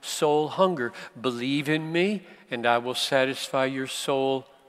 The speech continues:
thirst." And I take that to mean that true saving belief or faith is a spiritual coming not physical, but a spiritual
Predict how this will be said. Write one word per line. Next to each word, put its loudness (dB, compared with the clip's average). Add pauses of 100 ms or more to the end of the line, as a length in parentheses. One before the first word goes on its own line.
(480)
thirst." -2 (1600)
And -8
I 2
take 0
that 4
to -4 (560)
mean 0
that -2
true 0
saving 2 (400)
belief 2 (500)
or -6
faith 2
is -2
a 2
spiritual 0 (140)
coming 0 (760)
not 2
physical, -2
but -2
a -4
spiritual 0